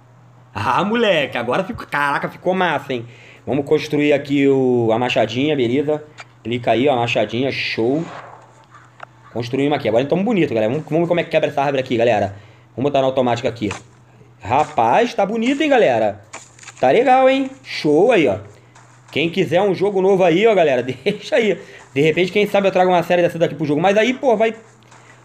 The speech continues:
não dá pra trazer uma série dessa daqui pro jogo não, galera. Porque é, é muito parecido, né? Muito parecido mesmo. Vamos ver aqui como é que a gente quebra essa parada aqui.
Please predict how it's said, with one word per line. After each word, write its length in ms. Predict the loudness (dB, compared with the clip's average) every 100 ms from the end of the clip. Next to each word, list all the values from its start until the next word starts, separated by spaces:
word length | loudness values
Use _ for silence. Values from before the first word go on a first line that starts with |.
| -8
não 160 | -2
dá 100 | 0
pra 100 | 0
trazer 200 | 0 0
uma 80 | 0
série 180 | 0 0
dessa 160 | 0 -2
daqui 160 | -6
pro 120 | -6
jogo 200 | -2 -2
não, 140 | -2 -2
galera. 480 | -2 -2 -4 -8 -12 -20 -20 -10
Porque 460 | -8 -8 -4 0 2
é, 720 | 2 2 2 2 2 0 -2 -8 -20 -20 -20 -20 -20 -12
é 120 | -6
muito 180 | -4 -4
parecido, 720 | 0 0 0 -6 -4 -2 0
né? 60 | -2
Muito 200 | -2 -2
parecido 440 | -2 -2 -2 -4
mesmo. 220 | -2 0 0
Vamos 120 | -2
ver 60 |
aqui 120 | -2 -4
como 120 | -4
é 40 |
que 60 | -2
a 20 |
gente 120 | -2
quebra 160 | -2 -2
essa 100 | -2
parada 240 | -2 0
aqui. 260 | -2 -6